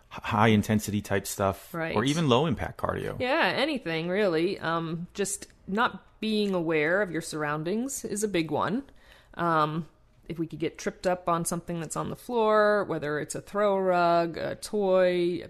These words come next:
Speaker 2: just a carpet in general, our own feet.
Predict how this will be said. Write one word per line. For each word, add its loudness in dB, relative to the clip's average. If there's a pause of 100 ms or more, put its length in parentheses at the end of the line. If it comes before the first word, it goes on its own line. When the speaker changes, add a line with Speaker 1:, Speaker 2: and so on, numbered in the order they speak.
(340)
Speaker 2:
just -6
a -4
carpet -2
in -4
general, 0
our 2
own 4
feet. -6